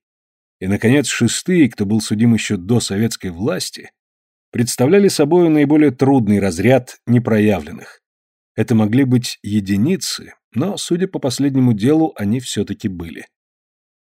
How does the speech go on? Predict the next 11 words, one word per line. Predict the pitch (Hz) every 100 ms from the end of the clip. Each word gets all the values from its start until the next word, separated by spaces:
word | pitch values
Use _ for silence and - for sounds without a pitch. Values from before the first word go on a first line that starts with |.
| _ _ _
Большинство | 101 98 139 127 226
фигур | 214 165 139 196
в | -
каждой | 156 151 139
из | 139 135 -
категорий | 117 110 156 190 160
жили, | 104 123 185 175
совершали | 165 - 113 - 143
преступления, | 120 98 - 104 120 165 156 143
попадались, | 127 110 107 123 180 151 -
судились | - 110 175 180 160 -